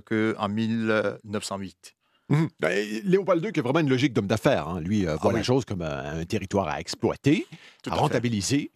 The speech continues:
Speaker 1: Mm.
Speaker 2: donc, euh, paye de, de, de sa poche,
Speaker 1: Ouais.
Speaker 2: hein, carrément. Et il y aura, oui, une exploitation assez sauvage, notamment
Speaker 1: Ah ouais.
Speaker 2: le, le caoutchouc. On en a fait un
Speaker 1: Ah,
Speaker 2: épisode
Speaker 1: oui,
Speaker 2: là-dessus,
Speaker 1: tout
Speaker 2: les
Speaker 1: à
Speaker 2: mains
Speaker 1: fait.
Speaker 2: coupées du, euh,
Speaker 1: Les
Speaker 2: du
Speaker 1: mains
Speaker 2: caoutchouc.
Speaker 1: coupées.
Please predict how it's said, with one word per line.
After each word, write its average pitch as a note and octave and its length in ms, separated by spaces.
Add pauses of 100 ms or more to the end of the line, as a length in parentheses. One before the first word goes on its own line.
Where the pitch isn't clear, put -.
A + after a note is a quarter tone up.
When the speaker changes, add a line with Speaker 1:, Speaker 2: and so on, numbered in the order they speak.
Speaker 1:
Mm. - 280
Speaker 2:
donc, G#2+ 360
euh, E2 360
paye D3+ 240
de, E2 180
de, C2 300
de - 100
sa - 120
poche, - 380
Speaker 1:
Ouais. - 80
Speaker 2:
hein, - 120
carrément. E2 420 (340)
Et G#2+ 60
il G#2+ 60
y F2+ 40
aura, D#2 180
oui, F#2+ 160
une D#2+ 60
exploitation - 480
assez F2+ 180
sauvage, G#2+ 480
notamment D#2 360
Speaker 1:
Ah - 0
ouais. E2 140
Speaker 2:
le, D2+ 60
le C#2+ 120
caoutchouc. F#2+ 460
On D#2+ 40
en A#1+ 100
a C#2+ 60
fait E2+ 240
un C#2+ 320
Speaker 1:
Ah, A#2+ 80
Speaker 2:
épisode G#2 240
Speaker 1:
oui, E2+ 40
Speaker 2:
là-dessus, F2 260
Speaker 1:
tout A2 60
Speaker 2:
les E2+ 60
Speaker 1:
à D#2+ 40
Speaker 2:
mains F#2+ 80
Speaker 1:
fait. - 80
Speaker 2:
coupées G2+ 260
du, E2+ 220
euh, B1+ 60
Speaker 1:
Les - 40
Speaker 2:
du - 80
Speaker 1:
mains - 60
Speaker 2:
caoutchouc. F2 400
Speaker 1:
coupées. A1 180